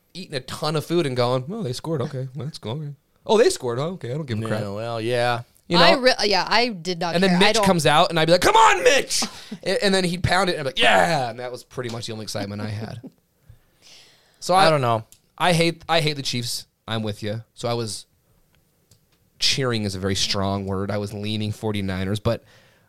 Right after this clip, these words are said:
Speaker 1: I think Jimmy <laughs> Garoppolo is the most overrated quarterback. It's un-, I could turn around and hand the ball off for eight-yard gains over and over.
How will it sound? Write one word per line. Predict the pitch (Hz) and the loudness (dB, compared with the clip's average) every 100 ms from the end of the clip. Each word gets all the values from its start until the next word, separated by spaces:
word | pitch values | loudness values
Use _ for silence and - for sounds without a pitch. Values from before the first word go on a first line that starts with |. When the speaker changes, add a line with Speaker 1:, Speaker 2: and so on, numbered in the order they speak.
| _ _ _ - | _ _ _ -2
Speaker 1:
I | 131 | 0
think | 151 170 135 | 0 -4 -4
Jimmy | 120 127 135 | -2 0 -2
<laughs> | |
Garoppolo | - 139 123 - 247 120 | 0 2 2 0 0 -2
is | 131 - | -2 -4
the | 131 165 160 170 | -6 -6 -6 -6
most | 160 - - 117 | -6 -8 -12 -6
overrated | 127 180 170 120 117 139 | -2 -2 -2 -2 -4 -6
quarterback. | 104 98 95 87 80 - _ _ _ _ _ | -4 -4 -4 -10 -12 -20 _ _ _ _ _
It's | 151 180 - - - | 2 2 0 -10 -4
un-, | 127 135 _ - - | -2 -4 _ -20 -2
I | 185 240 | 0 2
could | 208 | 0
turn | - 160 | 0 0
around | 131 120 | 0 -2
and | 107 | -4
hand | 120 | -6
the | 110 | -4
ball | 104 123 135 | 0 0 0
off | 98 113 | -6 -10
for | 110 101 _ _ _ 196 170 - | -12 -14 _ _ _ -12 -12 -4
eight-yard | 135 147 139 123 110 | -4 0 2 2 2
gains | 117 165 127 | 0 0 -2
over | 104 101 | -4 -6
and | 98 | -8
over. | 98 104 147 | -8 -10 -10